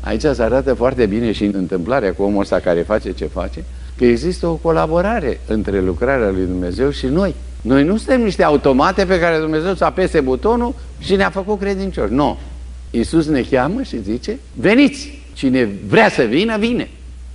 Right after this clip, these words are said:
Cine nu vrea să vină, nu vine.” Și cu sila Dumnezeu nu-l trage. Ba, la un moment dat le-a zis la ucenici: „Voi nu vreți să plecați, că unii l-au părăsit.” Nu e nimic din prozelitismul ăla care se face: „Veniți la noi, că la ele alții mai slabă treabă.”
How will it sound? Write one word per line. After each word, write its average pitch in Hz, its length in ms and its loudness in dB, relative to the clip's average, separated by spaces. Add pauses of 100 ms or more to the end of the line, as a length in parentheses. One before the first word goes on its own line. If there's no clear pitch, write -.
(360)
Cine 180 300 6
nu 190 160 6
vrea 214 240 6
să 185 140 4
vină, 247 300 6
nu 285 180 8
vine.” 208 400 4 (280)
Și 185 140 4
cu 139 140 4
sila 220 300 4
Dumnezeu 202 500 -2
nu-l 294 200 0
trage. 123 360 0 (420)
Ba, 160 120 4
la 190 120 6
un 190 60 4
moment 214 360 4
dat 233 140 4
le-a 226 140 2
zis 233 160 0
la 233 120 6
ucenici: 220 380 4
„Voi 185 200 4
nu 185 100 6
vreți 185 240 4
să 190 120 2
plecați, 208 460 0
că 180 100 0
unii 190 240 2
l-au 185 180 4
părăsit.” 196 480 0 (260)
Nu 208 160 4
e 269 100 6
nimic 277 320 6
din 233 140 6
prozelitismul 180 880 4
ăla 160 280 4
care 156 140 2
se 131 120 0
face: 170 340 0 (140)
„Veniți 139 260 2
la 135 140 0
noi, 139 240 0
că 107 120 -2
la 107 220 2
ele 120 160 0
alții 110 240 -2
mai 107 180 0
slabă 85 360 -2
treabă.” 82 220 -2